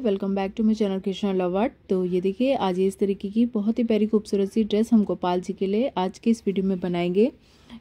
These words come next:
ये यहाँ पर एक नंबर और दो नंबर के गोपाल जी को आप ये इस तरीके की ड्रेस बना करके, ईजीली बना करके पहना सकते हैं। और इसको बनाना भी बहुत ही ईजी है, एकदम आसान तरीके से और बहुत ही जल्दी फटाफट से बन करके ये रेडी हो जाएगी।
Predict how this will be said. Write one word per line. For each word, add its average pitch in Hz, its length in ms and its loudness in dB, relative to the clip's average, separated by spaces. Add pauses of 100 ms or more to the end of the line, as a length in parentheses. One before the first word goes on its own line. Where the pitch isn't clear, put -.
ये 190 180 4
यहाँ 185 360 0
पर 202 140 0 (100)
एक 190 200 2
नंबर 208 400 2
और 196 200 0
दो 190 180 2
नंबर 202 260 2
के 196 160 0
गोपाल 185 360 -2
जी 180 120 -2
को 196 200 0
आप 190 200 -2
ये 208 140 4
इस - 200 -6
तरीके 190 300 0
की 202 180 -2
ड्रेस 214 280 0
बना 185 220 -2
करके, 214 420 -2 (100)
ईजीली 190 420 2 (680)
बना 185 200 2
करके 190 320 0
पहना 202 340 2
सकते 170 340 -8
हैं। 165 200 -4
और 175 140 -4
इसको 202 240 -2
बनाना 190 400 2
भी 226 240 4
बहुत 190 340 0
ही 247 120 2
ईजी 214 240 4
है, 226 180 2 (100)
एकदम 208 420 4
आसान 196 300 0
तरीके 190 380 -2
से 233 200 2
और 220 200 0
बहुत 185 320 -2
ही 202 80 0
जल्दी 190 280 0
फटाफट 185 440 -2
से 226 160 2
बन 202 180 2
करके 180 280 0
ये 190 160 2
रेडी 180 220 2
हो 220 100 6
जाएगी। 202 440 2